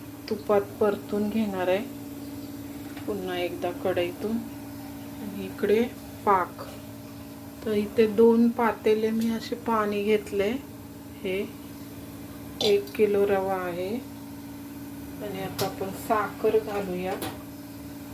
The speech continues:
ही अर्धा किलो साखर आहे, माझ्याकडे काही मेजरमेंट नसल्यामुळं मी अंदाजेच घेतलेली आहे. अर्धा किलोला थोडी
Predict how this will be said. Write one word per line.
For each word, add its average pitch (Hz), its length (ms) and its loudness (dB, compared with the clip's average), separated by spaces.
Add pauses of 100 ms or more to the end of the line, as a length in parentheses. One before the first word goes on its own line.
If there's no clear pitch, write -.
(920)
ही 233 260 -2
अर्धा 220 400 6 (120)
किलो 226 220 -2
साखर 202 480 2
आहे, 208 140 4 (840)
माझ्याकडे 190 500 -2
काही 190 160 6
मेजरमेंट 185 760 0
नसल्यामुळं 185 640 -2 (760)
मी 180 180 -4
अंदाजेच 185 640 2
घेतलेली 185 560 -2
आहे. 214 120 -2 (1000)
अर्धा 180 280 0 (120)
किलोला 196 320 0 (140)
थोडी 233 220 0